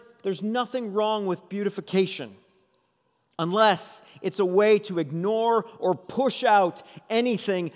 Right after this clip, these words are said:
that's sinful or broken. I don't want to see it. For the people who had ankles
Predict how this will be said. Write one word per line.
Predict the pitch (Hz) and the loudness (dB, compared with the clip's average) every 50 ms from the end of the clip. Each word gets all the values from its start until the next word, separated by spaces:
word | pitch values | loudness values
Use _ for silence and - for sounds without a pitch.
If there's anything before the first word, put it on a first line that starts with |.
| - - | -6 -2
that's | 175 170 160 - | -2 -2 -2 -2
sinful | - - 202 208 196 185 - - 170 160 147 - - - | -6 -4 -2 -2 -2 -2 -2 -4 -2 -2 -2 -2 -6 -6
or | - 160 147 | -4 -4 -2
broken. | 127 139 151 151 147 143 143 131 127 - - | 0 2 2 2 2 2 -2 -6 -6 0 6
I | 202 202 | 6 8
don't | 202 202 190 | 8 6 4
want | 185 175 160 | 2 0 -2
to | - | -2
see | - - - 165 139 117 | -6 -6 -4 -4 -4 -4
it. | - - - _ _ _ _ _ _ _ _ _ _ _ _ _ _ _ _ _ _ _ _ _ _ _ _ _ 508 _ 539 539 _ _ _ _ _ _ _ 523 539 539 494 _ _ 466 _ _ _ _ _ _ _ _ _ _ _ _ _ _ _ _ _ _ _ | -6 -10 -16 _ _ _ _ _ _ _ _ _ _ _ _ _ _ _ _ _ _ _ _ _ _ _ _ _ _ _ _ _ _ _ _ _ _ _ _ _ _ _ _ _ _ _ _ _ _ _ _ _ _ _ _ _ _ _ _ _ _ _ _ _ _
For | _ - | _ -8
the | 170 165 160 | -6 -6 -4
people | - 185 214 214 214 - 180 143 127 - - _ _ _ _ _ _ _ _ _ _ _ _ _ _ _ _ _ _ _ _ _ _ _ _ _ | -2 -2 -2 -2 -2 -2 -4 -4 -4 -6 -10 _ _ _ _ _ _ _ _ _ _ _ _ _ _ _ _ _ _ _ _ _ _ _ _ _
who | - 208 190 | -2 0 2
had | 175 196 185 175 | 2 2 2 2
ankles | 180 - 165 165 160 - - - - - - - - - | 0 -2 -4 -6 -4 -4 -6 -8 -8 -8 -12 -16 -16 -18